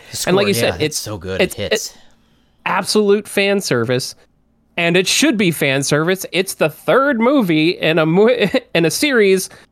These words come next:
Speaker 2: that has fans, <laughs> and
Speaker 1: Yeah.
Speaker 2: it just doesn't. It, it, you know, critics, when they, when they, when they do stuff like that, they, they, they always do that. Like, especially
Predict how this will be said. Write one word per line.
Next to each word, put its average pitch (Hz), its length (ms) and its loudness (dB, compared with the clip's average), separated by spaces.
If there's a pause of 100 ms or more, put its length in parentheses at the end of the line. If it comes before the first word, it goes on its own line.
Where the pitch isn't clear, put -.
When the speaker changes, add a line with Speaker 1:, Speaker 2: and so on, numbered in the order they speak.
(680)
Speaker 2:
that 160 160 0
has 190 260 0
fans, 196 680 0 (760)
<laughs> 494 480 -6
and 185 480 -2
Speaker 1:
Yeah. 139 160 -4 (120)
Speaker 2:
it 185 140 0
just 202 180 -2
doesn't. 202 240 -2
It, 190 200 -2
it, 190 220 -4 (640)
you 175 80 0
know, 135 300 -2 (720)
critics, 247 440 -2 (360)
when 160 180 0
they, 165 180 0
when 160 120 0
they, 151 120 2 (140)
when 175 120 0
they 156 100 2
do 180 200 -2
stuff 220 300 -2
like 196 180 -2
that, 165 260 0
they, 135 360 0
they, 135 440 -2
they 147 140 -4
always 170 280 0
do 170 140 -2
that. 147 220 2
Like, 143 120 0
especially 170 560 0